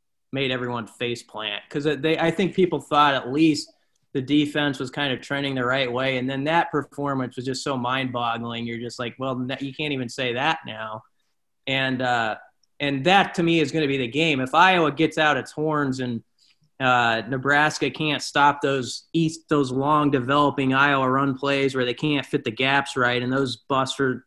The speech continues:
you know, thirty yards, uh, that's when the game turns into your Mark Banker bloodbath, you know, uh, on the scoreboard. Um, so that,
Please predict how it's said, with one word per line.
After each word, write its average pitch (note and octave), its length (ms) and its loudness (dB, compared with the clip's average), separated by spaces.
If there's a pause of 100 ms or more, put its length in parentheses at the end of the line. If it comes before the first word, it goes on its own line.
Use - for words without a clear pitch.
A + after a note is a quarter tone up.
you C#3 100 -2
know, A#2+ 140 -4 (140)
thirty C#3 220 0
yards, B2+ 560 2 (440)
uh, B2 320 4 (140)
that's D#3+ 280 2
when C#3+ 140 2
the C3 80 2
game C3+ 240 -2
turns C3 320 0
into C3 240 -2
your B2+ 160 0
Mark B2+ 320 -2
Banker B2+ 340 -4
bloodbath, A2+ 800 -4
you A#2 140 -4
know, A#2 340 -4
uh, A2+ 280 -4 (160)
on B2 160 -6
the G#2+ 80 -8
scoreboard. G#2+ 720 -2 (520)
Um, A2+ 460 0
so C#3 300 0
that, D3+ 340 2